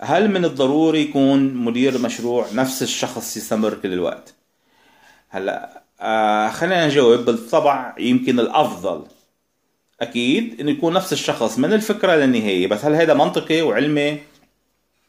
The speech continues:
وممكن بظروف الشركات والمؤسسات؟ بالطبع لا. آه، كلمة بالطبع يمكن صعب يقولها، عم نحكي نحن بالمشاريع الكبيرة،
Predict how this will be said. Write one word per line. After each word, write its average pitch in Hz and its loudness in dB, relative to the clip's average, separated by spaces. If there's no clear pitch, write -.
وممكن 131 2
بظروف 120 2
الشركات 117 -2
والمؤسسات؟ 123 -4
بالطبع 156 -2
لا. 104 -2
آه، 120 2
كلمة 156 2
بالطبع 123 2
يمكن 123 -2
صعب 127 2
يقولها، 101 2
عم 101 -2
نحكي - -8
نحن 143 -2
بالمشاريع 135 0
الكبيرة، 131 2